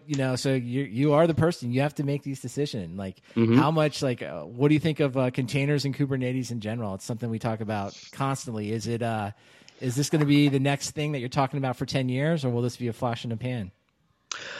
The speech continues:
Speaker 2: I think, uh, the containers are the right abstraction,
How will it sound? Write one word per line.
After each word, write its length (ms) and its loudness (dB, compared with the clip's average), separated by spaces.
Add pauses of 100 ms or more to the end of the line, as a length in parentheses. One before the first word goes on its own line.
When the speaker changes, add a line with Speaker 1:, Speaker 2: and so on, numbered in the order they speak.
(140)
Speaker 2:
I 160 6
think, 500 2
uh, 160 10
the 200 6
containers 840 6 (100)
are 220 2
the 160 -6
right 420 0 (140)
abstraction, 1040 -2